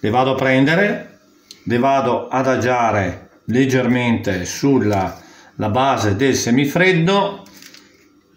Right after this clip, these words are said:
finale, la base finale, vedete, caramellate, ok, ok, e per ultimo, ed infine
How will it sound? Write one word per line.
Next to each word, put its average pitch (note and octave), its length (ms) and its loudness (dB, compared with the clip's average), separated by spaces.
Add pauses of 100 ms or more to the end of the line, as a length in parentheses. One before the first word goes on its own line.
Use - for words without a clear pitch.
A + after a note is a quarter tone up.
(160)
finale, D#3+ 500 2
la D3 100 0
base G#2+ 280 0
finale, E3 480 0
vedete, B2 480 0
caramellate, D3+ 1120 0 (1300)
ok, D#3+ 720 0 (2500)
ok, G2+ 360 -10 (560)
e D#3 380 -2 (260)
per G#2 160 -2
ultimo, D#3 640 0 (840)
ed D3+ 220 0
infine F#3+ 840 0